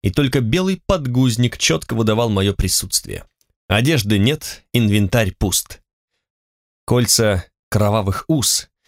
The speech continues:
которые я хотел использовать для поиска родителей в серых землях, остались у Фемиды. Хорошо, хоть тату оставили, а то было бы совсем страшно. После переноса в серые земли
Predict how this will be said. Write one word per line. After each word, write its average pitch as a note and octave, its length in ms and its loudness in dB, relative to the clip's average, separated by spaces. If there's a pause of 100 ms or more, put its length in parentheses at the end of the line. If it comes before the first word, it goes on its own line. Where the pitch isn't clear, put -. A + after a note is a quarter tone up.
(240)
которые G2 400 2
я F#2+ 80 2
хотел F#2 300 0
использовать F#2+ 680 -2
для G2 200 2
поиска F#2+ 360 -2
родителей F#2 440 0
в D#2+ 80 -2
серых F2 320 0
землях, C3 500 0 (340)
остались G#2 640 0
у G#2+ 80 0
Фемиды. F#2 480 0 (680)
Хорошо, G#2 320 0
хоть D3+ 240 -4
тату D3 320 -2
оставили, E2 580 -2 (320)
а A2+ 140 2
то A#2+ 120 -2
было G#2 240 2
бы G2 100 0
совсем E2+ 400 0
страшно. - 500 -6 (720)
После C3+ 340 0
переноса B2+ 500 0
в - 60 -4
серые A2 300 0
земли G2+ 440 -2